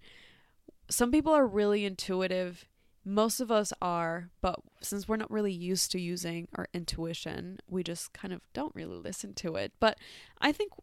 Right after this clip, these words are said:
our body knows really well, and we know really well when something is truly aligned to us. And I think that it's social, you know, like, romantic relationships and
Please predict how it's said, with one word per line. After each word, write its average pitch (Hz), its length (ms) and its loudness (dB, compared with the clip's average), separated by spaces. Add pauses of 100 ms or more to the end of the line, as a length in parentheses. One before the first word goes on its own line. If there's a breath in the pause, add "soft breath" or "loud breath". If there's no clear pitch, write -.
(100)
our 226 140 6
body 190 360 4
knows 175 300 -2
really 165 200 -2
well, 165 360 -2
and 180 260 -6
we 233 180 2
know 208 160 2
really 180 260 0
well 170 260 -2
when 175 200 -6
something 175 580 -4 (640 soft breath)
is 190 520 2
truly 208 400 4
aligned 170 460 0
to 196 160 0
us. 190 360 2
And 190 160 0
I 190 140 0
think 202 400 -4
that 190 300 4 (720 soft breath)
it's - 400 4 (560)
social, 233 720 6
you 233 140 2
know, 190 180 6
like, 180 280 4 (320)
romantic 208 560 4
relationships 190 760 2
and 180 240 -4